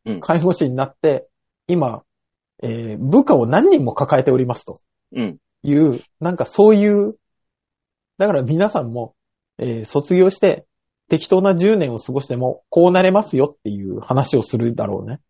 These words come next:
Speaker 1: <laughs> まあね。
Speaker 2: うん、
Speaker 1: でも、
Speaker 2: 最悪。
Speaker 1: こんなサクセスストーリー聞かされてもな、でも。うさんくさいわけよ。
Speaker 2: サクセスじゃないじゃん。サクセスじゃないじゃん、今。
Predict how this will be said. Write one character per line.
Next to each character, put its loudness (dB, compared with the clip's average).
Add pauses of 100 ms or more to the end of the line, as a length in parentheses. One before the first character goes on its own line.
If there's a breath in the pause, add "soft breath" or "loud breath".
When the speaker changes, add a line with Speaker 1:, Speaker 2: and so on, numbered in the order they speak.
(480)
Speaker 1:
<laughs> 0
ま 4
あ -4
ね。 -4 (240)
Speaker 2:
う -6
ん、 -4
Speaker 1:
で 2
も、 2
Speaker 2:
最 8
悪。 12
Speaker 1:
こ 12
ん 10
な 6
サ 4
ク 0
セ 0
ス -6 (200)
ス -20
ト 2
ー 2
リ -2
ー -14
聞 -18
か 2
さ 0
れ 4
て 2
も 0
な、 -2
で -4
も。 -10 (360)
う -6
さ 6
ん 2
く -6
さ 8
い 8
わ 6
け -
よ。 -
Speaker 2:
サ -8
ク -
セ 4
ス 4
じ 6
ゃ 6
な 6
い 6
じ -4
ゃ -10
ん。 -16
サ 2
ク -12
セ 6
ス 0
じ 6
ゃ 6
な 6
い 4
じ -2
ゃ -4
ん、 -4
今。 -2